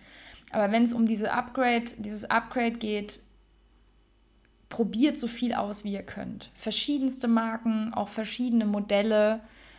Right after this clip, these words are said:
Ähm, es kann innerhalb desselben Modells zu Unterschieden kommen.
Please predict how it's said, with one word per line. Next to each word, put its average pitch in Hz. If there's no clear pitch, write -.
Ähm, 214
es -
kann 262
innerhalb 262
desselben 247
Modells 233
zu 226
Unterschieden 220
kommen. 196